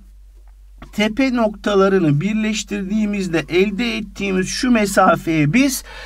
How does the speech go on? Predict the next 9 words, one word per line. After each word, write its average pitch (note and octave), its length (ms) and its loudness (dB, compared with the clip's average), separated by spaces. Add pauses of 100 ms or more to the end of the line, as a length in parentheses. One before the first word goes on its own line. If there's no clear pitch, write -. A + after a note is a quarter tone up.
(220)
dalga F3+ 400 6
boyu D3+ 240 6
diyoruz. A2 300 -2 (280)
Aynı C4+ 320 4
şeyi C4+ 240 -2
çukur C#4 280 -4
için A3+ 260 -2
de F#3 80 2
söyleyebiliriz. A#2+ 760 0